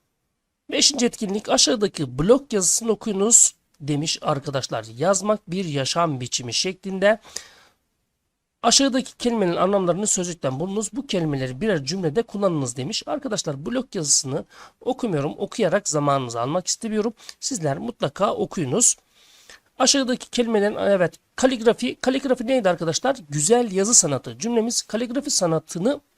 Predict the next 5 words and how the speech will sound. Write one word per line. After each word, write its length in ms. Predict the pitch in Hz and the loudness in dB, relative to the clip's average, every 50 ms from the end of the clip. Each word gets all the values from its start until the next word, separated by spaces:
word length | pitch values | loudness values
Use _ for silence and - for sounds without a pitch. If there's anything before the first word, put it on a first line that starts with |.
| - | -2
araştırıyorum. 720 | - 175 160 151 - - - 165 147 127 113 120 151 214 - - - - - - - - _ _ _ - | 0 0 2 0 -2 -4 -8 -6 -6 -6 -4 -6 -6 -8 -8 -16 -20 -20 -20 -20 -20 -20 _ _ _ -4
Muhakkak, 600 | 190 196 240 320 - - - 139 120 - - _ _ _ - | -2 2 2 2 0 0 -6 -8 -8 -8 -14 _ _ _ -8
kesinlikle 500 | - 190 - - 247 277 311 - 214 180 | -2 0 2 2 2 0 0 2 2 2
anlamında 580 | 151 143 139 131 131 127 123 127 185 240 294 _ _ _ _ - | 2 2 0 -2 -2 -4 -4 -2 -2 -2 -4 _ _ _ _ -8
cümle, 320 | - 226 226 180 175 165 | -4 -2 0 0 -2 -2